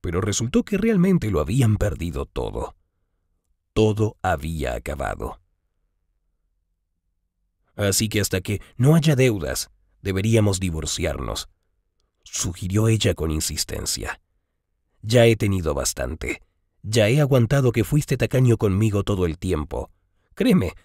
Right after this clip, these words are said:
tengo suficientes opciones para reemplazarte, así que ni siquiera pensaré en tu existencia". Hablaba con indiferencia. A Marcos tampoco le importaba, a pesar de que en otro tiempo había sido la mujer de sus sueños.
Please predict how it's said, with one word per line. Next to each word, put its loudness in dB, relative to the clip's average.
tengo 0
suficientes -2
opciones -2
para 0
reemplazarte, -2
así -2
que 2
ni 6
siquiera -4
pensaré -2
en -2
tu -4
existencia". -6
Hablaba 2
con -2
indiferencia. -4
A -4
Marcos 2
tampoco -2
le 2
importaba, 0
a -2
pesar -4
de -2
que -4
en -2
otro -2
tiempo -2
había -4
sido -2
la 0
mujer -2
de -8
sus -8
sueños. -8